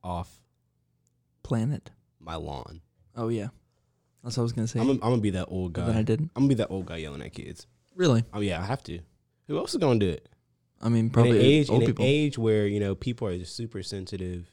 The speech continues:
Speaker 1: you know, somebody gotta toughen these kids up.
Speaker 2: How, are you gonna talk to kids about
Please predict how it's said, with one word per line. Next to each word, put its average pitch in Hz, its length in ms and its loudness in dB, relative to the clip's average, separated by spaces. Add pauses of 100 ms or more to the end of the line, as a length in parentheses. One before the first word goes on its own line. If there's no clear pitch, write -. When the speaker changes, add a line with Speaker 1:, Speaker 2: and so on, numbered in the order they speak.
Speaker 1:
you 90 100 -12
know, 87 220 -8 (360)
somebody 170 300 0
gotta 107 160 2
toughen 107 280 -2
these 82 120 -6
kids 78 220 -6
up. - 140 -12 (220)
Speaker 2:
How, 127 120 -4 (160)
are 123 40 2
you 123 60 4
gonna 117 140 0
talk 117 180 2
to - 60 -16
kids 110 160 -2
about 104 240 -2